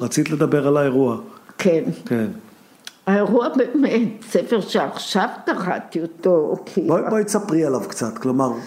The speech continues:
Speaker 1: רוב מאזיננו, או חלקם בוודאי, לא מק-, לא
Speaker 2: כן.
Speaker 1: קראו אותו, לא יודעים מה הוא, אז ספרי על האירוע.
Speaker 2: אה, אני אומרת בחודשיים האחרונים בכל מיני פורומים,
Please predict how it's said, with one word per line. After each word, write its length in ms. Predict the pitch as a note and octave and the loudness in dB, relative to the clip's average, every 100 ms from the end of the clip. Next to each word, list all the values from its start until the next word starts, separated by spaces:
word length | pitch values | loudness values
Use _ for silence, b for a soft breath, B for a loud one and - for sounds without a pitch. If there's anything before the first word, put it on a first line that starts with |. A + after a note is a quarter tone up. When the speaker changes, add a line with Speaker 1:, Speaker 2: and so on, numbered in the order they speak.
| B B B | B B B
Speaker 1:
רוב 380 | C#3 D3 D#3 C3+ | 0 2 2 0
מאזיננו, 640 | D#3 D3 A#2 C#3+ C#3+ D3 C#3 | 0 2 2 0 2 2 0
או 60 | |
חלקם 460 | C3 D3+ B2+ D3+ C#3+ | 0 -2 -2 -2 0
בוודאי, 420 | C#3 B2+ C3 C3 | -2 -2 0 0
לא 180 | C3 C#3+ | 0 0
מק-, 280 | D3 - - B B B - | -2 -6 -12 B B B -2
לא 100 | E3+ | 2
Speaker 2:
כן. 60 | G#3+ | 2
Speaker 1:
קראו 280 | F3 C3+ C#3 | 2 2 2
אותו, 300 | C3+ C#3+ C3 | 2 2 2
לא 100 | C#3 | 4
יודעים 340 | C#3 A#2+ C3 | 2 4 4
מה 120 | A#2 G#2+ | 4 2
הוא, 160 | G#2+ | -2
אז 60 | G2+ | -2
ספרי 420 | - C#3 - D#3+ | -2 -2 2 4
על 120 | D#3 | 4
האירוע. 440 | D3+ C3+ B2 B2 A2+ B B B B B B B B - | 2 0 0 -2 -4 B B B B B B B B -2
Speaker 2:
אה, 340 | G#3+ G3+ G#3 F#3+ - E3+ - | 2 4 4 2 -2 -4 -2
אני 240 | - G3+ A3 | 2 2 4
אומרת 420 | F#3+ F#3+ A3+ - - | 4 4 2 -2 -2
בחודשיים 680 | F4+ - G#3 - G3+ G3 G3 | -2 0 -2 0 0 2 0
האחרונים 600 | G3 - G#3+ A#3 E3+ G3+ | -2 0 2 2 2 0
בכל 420 | - - - F3+ | 0 -4 0 0
מיני 320 | E3 B3+ F3 D3 | 2 0 0 -4
פורומים, 800 | - E3+ D3 F3 D3+ E3 C3+ | -2 -2 0 -2 -2 0 0